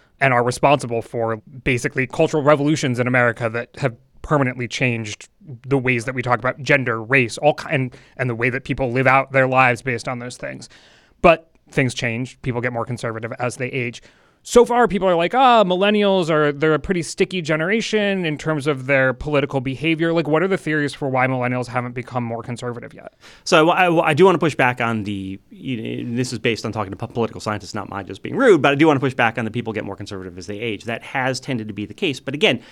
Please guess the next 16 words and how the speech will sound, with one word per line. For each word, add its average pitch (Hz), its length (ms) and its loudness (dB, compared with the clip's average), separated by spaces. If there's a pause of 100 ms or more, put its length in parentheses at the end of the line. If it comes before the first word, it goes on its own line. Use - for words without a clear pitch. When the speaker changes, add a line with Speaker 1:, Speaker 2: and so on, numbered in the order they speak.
(140)
Speaker 2:
we 143 120 2
don't 165 220 2
have 143 200 -2
a 127 60 -4
l-, 117 120 -6 (140)
huge 151 240 -2
history 123 320 -4
of 104 60 -8
social 120 240 2
Speaker 1:
Sure. 190 60 8
Speaker 2:
science 113 240 0
research, 135 380 0
right? 123 120 -2
And 135 80 -8
so, 127 160 -2 (160)
so 147 240 2